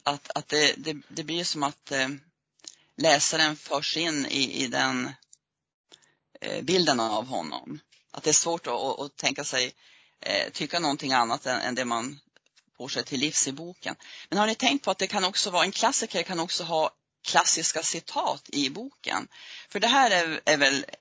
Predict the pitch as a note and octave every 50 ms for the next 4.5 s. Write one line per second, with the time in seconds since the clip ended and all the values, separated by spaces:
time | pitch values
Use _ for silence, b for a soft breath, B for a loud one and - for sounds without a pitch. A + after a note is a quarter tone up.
0 | - - - E3 E3+ D3+ C3+ C3+ C#3+ D#3 - - D3+ C#3+ C#3+ D3+ D#3 - - E3
1 | D#3 D#3 - - G3 - - F3+ E3 E3+ E3 E3+ F#3+ B3+ D4 G#3+ D#3 C3 A#2+ B2+
2 | C#3 B2 - - D3 C3+ B2+ C3 - - _ - D#3 D#3 G3+ G3 F#3 G3+ A3 F#3+
3 | C3+ C3 - - C#3+ C3 B2 A#2 - C3 - - - - C3 - - - - -
4 | - - - - - G3 - - - -